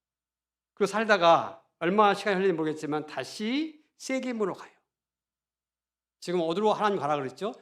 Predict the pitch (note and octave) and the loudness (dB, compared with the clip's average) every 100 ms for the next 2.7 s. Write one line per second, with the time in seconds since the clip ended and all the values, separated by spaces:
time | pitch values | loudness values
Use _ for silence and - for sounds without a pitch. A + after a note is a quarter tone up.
0 | _ - G3 G#3+ G3+ C3 G#2 F#2+ _ _ | _ -8 -2 -2 -2 -6 -12 -16 _ _
1 | _ _ _ _ _ - C#3+ F#3+ A#3 A3 | _ _ _ _ _ 0 2 2 0 -2
2 | D#3 F#3 E3+ B2+ A#2 - - | 0 2 0 -2 -8 -18 -20